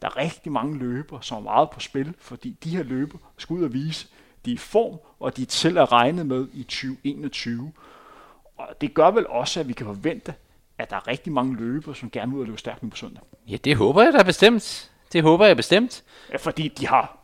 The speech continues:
Speaker 1: meget på spil.
Speaker 2: Det er der ingen tvivl om. Altså, det, det er helt, øh, uden for enhver tvivl.
Speaker 1: Og det var det, vi blev skuffet over i London, hvor vi har forventet et festfyrkeri, hvor der virkelig blev løbet til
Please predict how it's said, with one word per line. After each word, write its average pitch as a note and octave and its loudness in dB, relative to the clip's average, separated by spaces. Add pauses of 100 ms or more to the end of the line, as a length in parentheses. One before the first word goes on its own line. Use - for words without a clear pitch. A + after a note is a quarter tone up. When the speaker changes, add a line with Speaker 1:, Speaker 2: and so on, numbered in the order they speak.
Speaker 1:
meget B2 2
på A2 -14
spil. A2+ -10 (1200)
Speaker 2:
Det D#3+ 8
er E3+ 12
der D3 10
ingen A2 6
tvivl G2+ -2
om. E2+ -6
Altså, G#2+ -2
det, B2+ 2
det D3 4
er A2+ 4
helt, C3+ 2
øh, G#2+ 6 (300)
uden D#3+ 10
for C3+ 8
enhver A#2 8
tvivl. - -4 (340)
Speaker 1:
Og - -8
det D#3+ 4
var F3+ 6
det, E3 0
vi F3 -2
blev B2+ -8
skuffet E3+ -2
over B2 0 (140)
i B2 -8
London, B2 -4
hvor C3 2
vi A#2+ 0
har A2+ -4
forventet C#3+ -4
et A#2+ -6
festfyrkeri, B2 -4
hvor A#2 -4
der A2+ -4
virkelig D3 -4
blev B2 -8
løbet A#2+ -8
til C#3+ -6